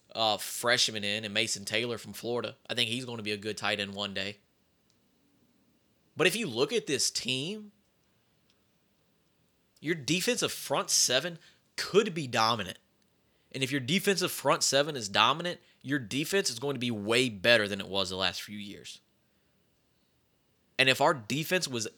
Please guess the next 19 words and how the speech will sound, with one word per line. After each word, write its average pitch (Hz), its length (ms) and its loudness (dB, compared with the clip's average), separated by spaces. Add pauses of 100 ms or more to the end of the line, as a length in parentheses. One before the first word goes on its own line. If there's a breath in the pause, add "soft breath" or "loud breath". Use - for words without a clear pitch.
(140)
even 160 360 0 (2500)
partially 202 600 4
better 139 220 4
the 165 60 2
last 175 240 4
couple 180 260 2
years, 175 280 0
we're 127 120 0
not 120 180 0
five 98 240 0
hundred 101 380 -8
because 131 260 -2
the 123 80 -2
offense 123 400 0
put 117 260 -4
up 101 180 -2
some 101 180 -8
good 95 180 -4
numbers. - 480 -10